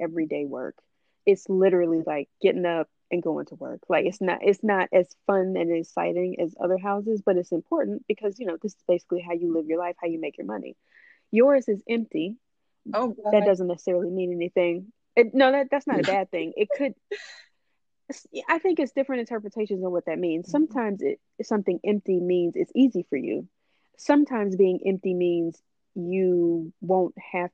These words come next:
Speaker 1: to, there's just not a focus of this life. You know what I
Speaker 2: It's not.
Speaker 1: mean? So, like, the same way you have
Speaker 2: Amen.
Speaker 1: the eleventh house, it's just so heavy with stuff.
Speaker 2: Mm-hmm.
Speaker 1: Your sixth house is the exact opposite, is completely empty.
Speaker 2: And you said
Speaker 1: But
Speaker 2: your
Speaker 1: also
Speaker 2: eleventh house is all relationships, or is it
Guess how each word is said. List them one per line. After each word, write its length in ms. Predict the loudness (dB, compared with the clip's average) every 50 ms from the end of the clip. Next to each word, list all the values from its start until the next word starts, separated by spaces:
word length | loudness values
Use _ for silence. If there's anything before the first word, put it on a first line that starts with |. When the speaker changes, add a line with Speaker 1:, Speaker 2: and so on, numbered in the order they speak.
| _ _ -8
Speaker 1:
to, 380 | -2 0 0 2 2 0 0 0
there's 240 | 2 4 4 4 4
just 220 | 2 0 0 -2 -4
not 180 | -4 -2 -2 -2
a 60 | -4 -6 _ 0
focus 340 | 0 0 2 2 -2 -2 -2
of 160 | -6 -8 -6
this 180 | -4 -4 -4 -4
life. 140 | -6 -8 -8 -8 -10 -10
You 220 | -6 -2 0 2
know 80 | 2 4
what 80 | 4
I 20 | 2
Speaker 2:
It's 80 | 2
not. 60 | 2
Speaker 1:
mean? 120 | 2 0 0
So, 120 | 0 2 2
like, 200 | 2 2 2 0
the 80 | -2 -4
same 320 | -2 0 -2 0 2 4
way 180 | 4 4 4 4
you 80 | 4 4
have 140 | 4 4
Speaker 2:
Amen. 100 | 4 6
Speaker 1:
the 120 | 6 6 6
eleventh 460 | 6 4 4 2 2 2 0 -2 -2
house, 260 | -2 -2 0 0 -2 -2 0 0
it's 140 | 0 0
just 480 | 2 2 2 2 2 0 -12 -12 -2 2
so 600 | 4 4 6 6 4 4 4 2 2 0 -2 -8 _ _ _ _ _ _
heavy 500 | -2 2 2 2 2 2 -2 -4 -4 -4
with 200 | -4 -4 -6 -6
stuff. 340 | _ _ -8 -6 -6 -6 -8 _ _ _ -14 -12
Speaker 2:
Mm-hmm. 240 | -10 -10 -6 -2
Speaker 1:
Your 160 | -2 -2 -2 -4
sixth 380 | -8 _ -6 -6 -6 -6 -10
house 260 | -10 -8 -8 -8 -8 -6 -4
is 140 | -4 -4 -2
the 120 | -4 -4
exact 320 | -4 -2 -2 -2 -2 -4 -8
opposite, 400 | -12 -12 -12 -14 _ -10 -10 -10
is 100 | -10 _
completely 560 | _ -20 -14 -8 -8 -6 -6 -6 -8 -8 -8 -8
empty. 380 | -8 -8 -8 -8 -8 -8 -8 _ -2
Speaker 2:
And 160 | 0 2 2
you 80 | 2 2
said 200 | 2 2 2 2
Speaker 1:
But 60 | 4
Speaker 2:
your 160 | 2 2 2
Speaker 1:
also 120 | 2 0 0 2
Speaker 2:
eleventh 420 | 4 4 4 2 0 -4 -4 -6 -10 _ _ _
house 440 | -10 -2 2 2 2 2 0 -4 -8 -6
is 240 | -6 -6 -6 -6 -12 -6 2 4
all 220 | 4 6 6 4
relationships, 800 | 2 0 0 0 -2 -2 -2 -4 -4 -2 0 -2 -2 -2 -2 -2
or 140 | 0 0 0
is 120 | 0 -2
it 260 | -2 -2 -2 -2 -4